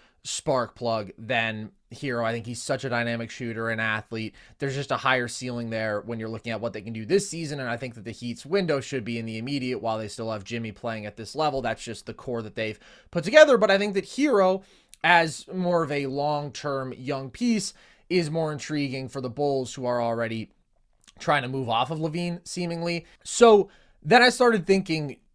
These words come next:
do the Heat maybe have to attach a first here to compensate for the fact that they would be getting Caruso as well, who I think on his own is worth a first round pick? I don't know that he's gonna demand a ton more than that, especially because I think the teams on the market for him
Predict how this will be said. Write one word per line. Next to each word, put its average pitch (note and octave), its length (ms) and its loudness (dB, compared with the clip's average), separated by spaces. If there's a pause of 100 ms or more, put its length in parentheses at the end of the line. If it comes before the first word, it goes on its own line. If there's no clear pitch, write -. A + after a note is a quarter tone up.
(220)
do F#3+ 160 2
the E3+ 120 2
Heat A3+ 400 -2
maybe G3 260 2
have E3+ 340 2
to F3+ 160 -4
attach D#3+ 640 0
a B2 80 -4
first - 800 0
here A#3 400 2
to - 160 -6
compensate E3 540 0
for D#3+ 60 -14
the D3 80 -12
fact D#3+ 240 -2
that D3 80 -12
they D3 100 -2
would C3+ 120 -4
be B2 100 -6
getting C3 260 -2
Caruso D3+ 560 0
as A#2+ 100 0
well, C3 240 4
who F3 120 2
I D3 80 2
think C#3 200 -8
on B2+ 160 0
his C#3 160 -4
own C#3 300 -4
is E3+ 340 2
worth B2 440 -2
a C3+ 100 -2
first A#2+ 420 -8
round A#2 280 -2
pick? A2+ 280 -4 (300)
I D3+ 60 -2
don't E3 80 0
know D#3 80 0
that C#3 100 -4
he's B2 100 -10
gonna C3 220 -8 (500)
demand C3+ 300 -4
a A2 60 -8
ton D#3+ 420 -2
more C3+ 220 0
than F3 100 2
that, G3 180 2
especially F#3+ 460 -2
because D3 400 -4
I E3 60 -2
think D#3 160 -10
the A#2 80 -10
teams C#3+ 400 -10
on C3 200 -2
the A#2+ 60 -6
market A#2 380 -4
for G3+ 260 0
him G#3+ 180 -2